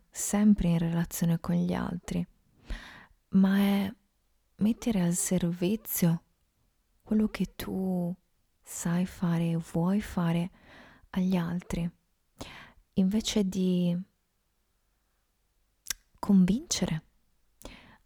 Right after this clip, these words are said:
um, cercare che gli altri confermino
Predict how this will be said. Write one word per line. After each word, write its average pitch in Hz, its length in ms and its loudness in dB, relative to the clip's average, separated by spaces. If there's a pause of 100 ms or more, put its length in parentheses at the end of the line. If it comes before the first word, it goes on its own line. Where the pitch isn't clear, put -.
um, 180 720 4 (560)
cercare 208 640 -4
che 196 240 0
gli 185 240 0
altri 190 580 -2 (560)
confermino 196 1120 2